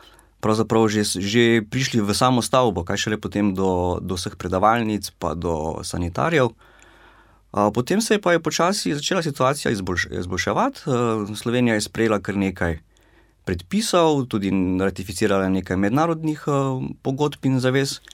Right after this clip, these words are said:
Tako da so se te ovire začele postopoma, postopoma odstranjevati.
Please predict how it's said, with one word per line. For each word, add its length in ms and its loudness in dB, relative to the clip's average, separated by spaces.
Tako 240 2
da 40 2
so 100 0
se 120 -2
te 160 0
ovire 280 2
začele 320 0
postopoma, 880 0
postopoma 520 0
odstranjevati. 800 0